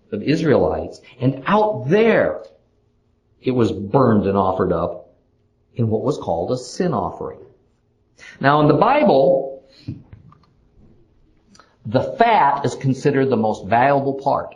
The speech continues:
of the animal. So only the most valuable was offered to Jehovah on the brazen altar in this special sacrifice, this sacrifice of consecration. Now, the rest of the animal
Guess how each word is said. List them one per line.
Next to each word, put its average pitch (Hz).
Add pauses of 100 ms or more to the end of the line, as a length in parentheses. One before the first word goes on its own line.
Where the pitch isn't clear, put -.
(120)
of 92
the 127
animal. 76 (1300)
So 139
only 180
the 120
most 113
valuable 104
was 165
offered 117
to 147
Jehovah 127
on 135
the 135
brazen 117
altar 110
in 120
this 240 (120)
special 107
sacrifice, - (120)
this 135
sacrifice 170
of -
consecration. 139 (800)
Now, 127
the 120
rest 247
of 311
the 175
animal 95